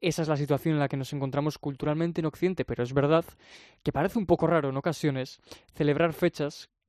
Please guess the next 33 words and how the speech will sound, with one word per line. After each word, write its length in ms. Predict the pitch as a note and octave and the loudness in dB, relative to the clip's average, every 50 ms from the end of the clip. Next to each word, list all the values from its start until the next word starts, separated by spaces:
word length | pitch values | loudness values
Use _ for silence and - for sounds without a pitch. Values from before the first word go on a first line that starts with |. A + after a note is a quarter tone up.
| _ _ _ | _ _ _
que 140 | - D#3+ C#3 | -2 0 2
ya 180 | C3+ D3 D3 - - - - _ _ _ | 4 4 2 2 -2 -10 -20 _ _ _
desconocemos 640 | - C#3 B2 - - C3+ C3 B2+ D3+ C#3+ C3 B2 - | -6 -6 -4 -2 -2 -2 0 0 0 0 -2 -2 -4
totalmente 480 | - C3+ - C#3 C#3 C#3+ C#3+ C#3+ - | -4 -2 0 0 2 0 0 0 2
de 80 | D3+ C3+ | 2 2
dónde 280 | C3 C3+ C#3 C3+ C3+ C3 | 2 2 0 0 0 0
vienen 320 | C3+ C#3 D3 D#3 - - _ | 2 0 0 -2 -4 -6 _
y 120 | - D3 C3+ | -4 -2 0
lo 140 | C3+ B2+ | 0 0
que 120 | - - B2+ | 0 -4 -6
significan. 760 | - - C#3 C3 B2+ B2 A#2+ - E3 E3+ - - B2+ C3+ - - _ - - - - - - - - _ _ _ _ - - - _ _ _ _ _ | -6 -6 -6 -6 -6 -6 2 4 4 4 4 0 -6 -10 -10 -14 _ -20 -20 -20 -20 -20 -20 -20 -20 _ _ _ _ -20 -20 -20 _ _ _ _ _
Estaba 240 | _ - - E3 D#3+ | _ -2 2 2 4
en 60 | D#3 | 4
un 80 | D#3 D3+ | 4 4
colegio 380 | D#3 D3+ E3+ F3 - - C#3 | 4 4 4 2 2 -2 -4
hace 160 | C3 - D3+ | -4 -2 -2
no 60 | C#3+ C#3+ | 0 2
mucho 400 | D3 D#3 C#3+ - C#3 C3+ C#3+ - _ _ _ | 2 0 0 0 -2 -4 -4 -4 _ _ _
y 80 | E3+ D#3+ | 0 0
les 160 | F#3 F3 - | 0 0 -2
preguntaba 420 | - D3+ C#3+ C3+ C#3 C3 D3+ D3+ | -2 -4 -2 -2 -2 0 2 2
a 60 | D3 C#3 | 2 2
los 160 | C3+ B2+ - | 0 -2 -2
chavales 400 | - C#3 C3+ C3+ C3 C3 D3+ - | -2 -2 0 0 0 -2 -2 -4
si 100 | - C#3+ | -6 -6
sabían 640 | - - - - B2 B2 D3+ E3+ D3+ B2 A#2 A#2 A#2+ | -6 -8 -6 -6 0 2 4 4 4 2 -2 -6 -8
lo 100 | B2+ B2+ | -10 -10
que 120 | C3+ C3 | -8 -8
se 100 | - C#3 | -8 -6
celebraba 640 | - - C3+ C3 B2 C3 C3+ C3+ C#3 D3 D3+ C#3+ | -6 -2 -2 0 0 2 2 2 2 2 2 0
en 80 | C3 B2+ | -2 -4
la 60 | B2+ | -4
Navidad 420 | B2 A#2+ A#2 B2 C3+ F3+ F#3 C3 | -4 -4 -2 0 2 2 0 0